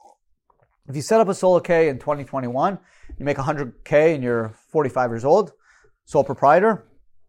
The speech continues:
you can do nineteen thousand five hundred, dollar for dollar, plus twenty percent of a hundred, giving you thirty-nine thousand five hundred. But if you set that plan up in January twenty twenty-two, 'cause you got lazy,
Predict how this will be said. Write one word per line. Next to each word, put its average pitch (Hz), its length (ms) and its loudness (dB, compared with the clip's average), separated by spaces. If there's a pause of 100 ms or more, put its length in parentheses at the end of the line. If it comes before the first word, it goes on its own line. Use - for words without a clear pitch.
(220)
you 147 80 -10
can 185 100 -4
do 165 100 0
nineteen 160 380 -4
thousand 143 300 0
five 135 180 -2
hundred, 135 500 -6
dollar 117 220 -2
for 117 80 -14
dollar, 170 380 0 (640)
plus 214 180 2
twenty 175 240 -2
percent 170 320 -6
of 131 60 -6
a 120 40 -8
hundred, 190 400 0
giving 147 220 -8
you 143 80 -8
thirty-nine 127 600 -4
thousand 110 380 -6
five 160 180 2
hundred. 202 300 -2 (420)
But 247 400 6
if - 120 -12
you - 60 -8
set 180 220 0
that 147 160 0
plan 156 180 0
up 143 160 0
in 110 260 -10
January 175 520 2
twenty 127 260 -10
twenty-two, 127 560 -8
'cause 107 340 -12
you - 80 -16
got 120 140 -4
lazy, 180 400 0